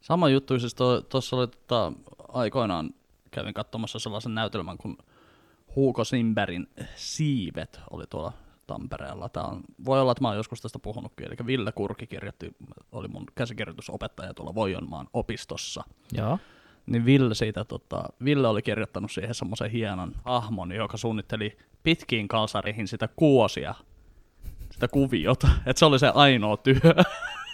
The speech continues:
Speaker 1: Ajattelin, että tossa on niinku jotain. Et tyyppi, joka suunnittelee pitkiä kalsareita ammatikseen sillä, että joo, et minkäslainen tota, jo, kyllä jostain niinku kuuskytluvun tapetista pitää o-,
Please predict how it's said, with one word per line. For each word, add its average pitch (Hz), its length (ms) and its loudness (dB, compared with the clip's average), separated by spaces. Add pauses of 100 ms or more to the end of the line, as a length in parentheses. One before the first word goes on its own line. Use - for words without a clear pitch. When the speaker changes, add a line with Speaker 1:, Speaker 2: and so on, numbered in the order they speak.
(1040)
Speaker 1:
Ajattelin, 135 380 2
että - 140 -20
tossa 170 280 4
on 101 100 -2
niinku 71 200 -6
jotain. 76 500 -4 (840)
Et 120 140 -10
tyyppi, 135 300 8
joka 107 200 2
suunnittelee 107 480 -2
pitkiä 113 420 -2
kalsareita 71 640 -2
ammatikseen 73 540 -6
sillä, 65 240 -10
että - 160 -14 (100)
joo, 123 200 -2
et - 120 -8
minkäslainen 113 680 -2
tota, - 300 -16 (680)
jo, 143 120 0
kyllä 139 300 -2
jostain 127 440 0
niinku 104 340 -6
kuuskytluvun 104 720 -4
tapetista 98 560 -4
pitää 92 260 -10
o-, 90 120 -8